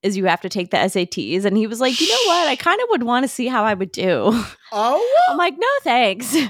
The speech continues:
Speaker 1: <laughs> I didn't even take, like, I never even took the G R E. I applied to grad schools that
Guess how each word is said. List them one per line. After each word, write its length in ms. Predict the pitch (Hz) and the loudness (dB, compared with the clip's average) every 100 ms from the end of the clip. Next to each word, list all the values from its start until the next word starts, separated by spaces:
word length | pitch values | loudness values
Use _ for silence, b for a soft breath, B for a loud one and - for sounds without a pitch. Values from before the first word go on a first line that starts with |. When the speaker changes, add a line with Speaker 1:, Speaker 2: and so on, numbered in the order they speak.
| - - | -6 -18
Speaker 1:
<laughs> 280 | - - | -18 -4
I 140 | - 269 | 4 4
didn't 140 | 403 | 4
even 160 | 427 427 | 0 0
take, 280 | 294 302 311 | 0 -2 -2
like, 280 | 269 220 - | -2 -2 -4
I 140 | 226 | -4
never 280 | 247 262 269 | -2 -2 -2
even 160 | 285 254 | -2 -2
took 160 | 262 226 | -4 -2
the 100 | 233 | -4
G 200 | 190 214 | -2 2
R 220 | 196 175 | 2 2
E. 200 | 180 156 | -2 0
I 80 | 165 | 0
applied 420 | 196 202 196 208 | 0 0 0 0
to 60 | - | -4
grad 300 | 175 175 185 | 0 0 -2
schools 340 | - 180 180 | -4 -4 0
that 220 | 180 170 | 0 -2